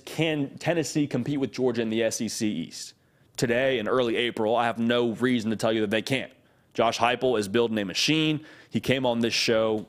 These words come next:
I believe it was last week, and presented every single reason why Tennessee is going to be good again in twenty twenty-three. And Josh Heupel is one of the big reasons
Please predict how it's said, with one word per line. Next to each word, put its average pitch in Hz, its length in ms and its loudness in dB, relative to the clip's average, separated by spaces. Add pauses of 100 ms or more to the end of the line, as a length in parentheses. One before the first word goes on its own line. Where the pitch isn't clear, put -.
I - 40 -10
believe 120 160 0
it 101 40 -4
was 95 140 -4
last 113 420 0
week, 143 320 0 (480)
and 98 460 -4 (400)
presented 127 520 0
every 160 380 0
single 160 360 2
reason 139 360 2
why 120 160 2
Tennessee 143 400 0
is 113 80 2
going 127 260 0
to 127 40 -2
be 123 140 4
good 127 220 4
again 123 220 2
in 127 80 -2
twenty 123 240 -2
twenty-three. 127 600 -2
And 98 80 -8
Josh 127 240 2
Heupel 143 300 2
is 110 60 0
one 131 160 2
of 147 60 2
the 156 60 4
big 170 180 4
reasons 110 420 -4